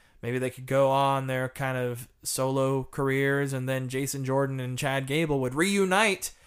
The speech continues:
stronger than they were before and have a really good American Alpha run, 'cause they both have it in them, especially with this booking.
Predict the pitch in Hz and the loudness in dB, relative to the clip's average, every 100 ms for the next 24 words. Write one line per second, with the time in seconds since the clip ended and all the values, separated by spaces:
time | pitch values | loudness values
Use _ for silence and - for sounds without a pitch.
0 | - - - 160 185 180 185 185 180 185 | -20 -10 0 2 4 4 2 4 4 4
1 | 175 - 190 190 160 160 147 143 170 185 | 2 0 2 2 2 2 2 0 2 2
2 | 180 175 160 160 160 160 147 156 165 147 | 4 2 2 2 2 2 0 -2 -2 -2
3 | 143 131 156 147 147 127 160 170 143 175 | -2 -4 -2 -2 0 4 6 6 4 2
4 | 160 156 170 151 127 120 - - - 151 | 2 2 0 -2 -2 -6 -14 -18 -4 0
5 | - 180 185 - 175 160 170 151 151 170 | 0 2 2 2 2 2 0 -2 -2 -4
6 | 160 127 | -2 -6